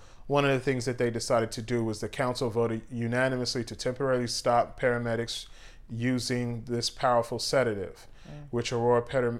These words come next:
Speaker 1: paramedics injected into McLean after he was violently detained by police last year.
Speaker 2: Mm.
Speaker 1: So, um, there's questions about how the drug contributed to his death, and those questions remain unanswered because the Adam County Coroner's Office could not determine the cause or manner of his death.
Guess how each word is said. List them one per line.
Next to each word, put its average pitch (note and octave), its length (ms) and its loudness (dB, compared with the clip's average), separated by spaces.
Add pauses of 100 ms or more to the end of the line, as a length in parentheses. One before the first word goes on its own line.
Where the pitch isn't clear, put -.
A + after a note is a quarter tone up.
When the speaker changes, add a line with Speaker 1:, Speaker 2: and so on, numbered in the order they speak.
(120)
Speaker 1:
paramedics A#2+ 680 0
injected B2+ 640 0
into C3 440 -2
McLean A#2+ 580 -4
after A2+ 260 -6
he A#2 120 -4
was A2 180 -6
violently A#2+ 480 2
detained A2+ 440 -6
by G2+ 140 -2
police B2 440 -4
last F#2 400 -6
year. E2+ 220 -12 (220)
Speaker 2:
Mm. C#3+ 60 -16 (580)
Speaker 1:
So, A2+ 800 2
um, A2 520 4
there's A#2+ 220 -2
questions C#3 400 4
about B2+ 220 4
how B2 120 6
the A2+ 100 -2
drug A#2 260 2
contributed A#2+ 580 -4
to A#2+ 140 -4
his G2 260 -6
death, C3 560 2 (640)
and A#2 220 0
those A#2 160 0
questions A#2+ 360 -2
remain A2+ 280 -4
unanswered A#2 580 -4
because A2 560 -2
the - 180 -6
Adam A2+ 280 2
County A2+ 440 -4
Coroner's C3+ 480 0
Office A2+ 320 -2
could A#2+ 140 -6
not A2 160 -6
determine A2+ 380 -8
the G#2+ 60 -8
cause A#2 360 0
or G#2+ 80 -4
manner A2+ 420 -2
of G#2+ 220 -2
his G#2 220 -8
death. - 540 -8